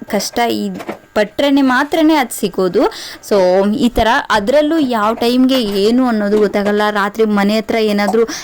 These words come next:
ಲೈಕ್ ಅಲ್ಲಿಂದ ಲೋಡ್ ಮಾಡಿಕೊಂಡು ಮನೆ ಹತ್ರ ತಗೊಂಡು ಬರೋಕ್ಕೆ ಅಂತ ಮಾರ್ನಿಂಗು ಅಪ್ಪ ಎಲ್ಲ ಲೇಬರ್ಸ್‌ನ ಕರ್ಕೊಂಡು ಹೋಗಿದ್ದಾರೆ. ಮ್, ಈಗ ಅಮ್ಮ ಕೂಡ ಅಡುಗೆ ಮಾಡ್ಕೊಂಡು ಹೋಗ್ಬೇಕಲ್ವ, as usual ಅವ್ರಿಗೆ ಊಟನ ತಗೊಂಡು ಕಾಫಿನ ಮಾಡ್ಕೊಂಡು, so ಹಾಗಾಗಿ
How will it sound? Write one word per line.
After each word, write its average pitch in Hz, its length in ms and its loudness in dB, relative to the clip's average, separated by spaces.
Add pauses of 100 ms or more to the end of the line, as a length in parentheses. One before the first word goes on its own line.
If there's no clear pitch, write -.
(140)
ಲೈಕ್ 269 280 -2
ಅಲ್ಲಿಂದ 247 440 2
ಲೋಡ್ 233 300 2
ಮಾಡಿಕೊಂಡು 220 500 0
ಮನೆ 202 260 0
ಹತ್ರ 202 240 -4
ತಗೊಂಡು 214 460 -2
ಬರೋಕ್ಕೆ 196 360 -2
ಅಂತ 196 240 -4
ಮಾರ್ನಿಂಗು 196 640 0
ಅಪ್ಪ - 260 -4
ಎಲ್ಲ 196 300 -2
ಲೇಬರ್ಸ್‌ನ 190 500 -2
ಕರ್ಕೊಂಡು 202 400 -4
ಹೋಗಿದ್ದಾರೆ. 202 560 -2 (400)
ಮ್, 220 500 -2
ಈಗ 220 260 -4
ಅಮ್ಮ 208 300 0
ಕೂಡ 214 180 0 (100)
ಅಡುಗೆ 190 260 -2
ಮಾಡ್ಕೊಂಡು 202 540 -2
ಹೋಗ್ಬೇಕಲ್ವ, 196 520 -2 (300)
as 190 140 -4
usual 208 320 0
ಅವ್ರಿಗೆ 190 320 -2
ಊಟನ 202 440 -2
ತಗೊಂಡು 196 500 -2
ಕಾಫಿನ 202 400 -4
ಮಾಡ್ಕೊಂಡು, 196 500 -2
so 214 140 -6
ಹಾಗಾಗಿ 202 380 -2